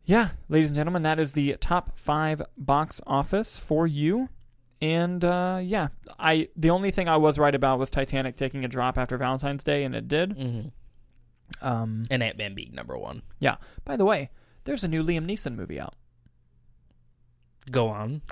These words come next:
Speaker 1: It's called Marlowe.
Speaker 2: Okay.
Speaker 1: It's only made two million dollars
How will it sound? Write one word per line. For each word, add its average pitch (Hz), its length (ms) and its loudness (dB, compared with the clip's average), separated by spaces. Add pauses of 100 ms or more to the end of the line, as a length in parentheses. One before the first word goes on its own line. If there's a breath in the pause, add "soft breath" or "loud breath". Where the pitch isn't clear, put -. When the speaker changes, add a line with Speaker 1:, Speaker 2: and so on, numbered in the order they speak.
(100)
Speaker 1:
It's - 180 0
called 143 460 2
Marlowe. 151 800 2 (880)
Speaker 2:
Okay. 107 600 -4 (100)
Speaker 1:
It's 160 160 4
only 160 180 4
made 147 240 2
two 185 160 2
million 175 260 2
dollars 139 640 0